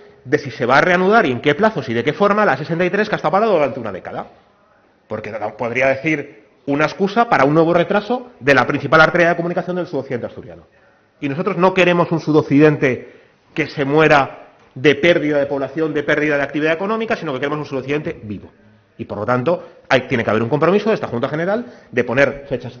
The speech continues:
rápidas en la, en recuperación de la, de las obras de la sesenta y tres, en la regulación de ese trabajo y, por lo tanto, en volver cuanto antes a la normalidad, ¿no?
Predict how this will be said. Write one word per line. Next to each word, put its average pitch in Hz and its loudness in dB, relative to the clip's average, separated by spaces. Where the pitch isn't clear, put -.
rápidas 208 -6
en 143 0
la, 165 -2
en 131 -2
recuperación 131 -6
de 120 -8
la, 120 -6
de 107 -4
las 107 -4
obras 143 0
de 135 -8
la 135 0
sesenta 175 -4
y 196 -2
tres, 208 -2
en - -10
la 123 -6
regulación 117 -6
de 151 0
ese 170 -6
trabajo 180 0
y, 160 -2
por 165 2
lo 151 2
tanto, 143 0
en 139 0
volver 127 0
cuanto 123 2
antes 120 -2
a 117 0
la 110 2
normalidad, 92 -6
¿no? 160 -8